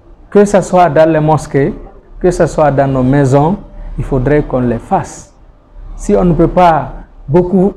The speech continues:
euh, on ne, ne mémorise pas beaucoup de Coran, mais qu'on se lève, c'est que nous mémorisons, qu'on prie avec,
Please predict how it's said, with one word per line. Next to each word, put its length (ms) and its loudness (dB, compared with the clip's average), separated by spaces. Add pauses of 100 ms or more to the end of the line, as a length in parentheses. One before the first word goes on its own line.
euh, 380 4
on 80 2
ne, 380 0
ne 60 0
mémorise 440 2
pas 200 -4
beaucoup 300 -2
de 120 2
Coran, 400 0
mais 180 -2
qu'on 200 -4
se 100 -2
lève, 300 0 (420)
c'est 160 0
que 120 -2
nous 140 2
mémorisons, 640 2
qu'on 240 0
prie 240 0
avec, 440 2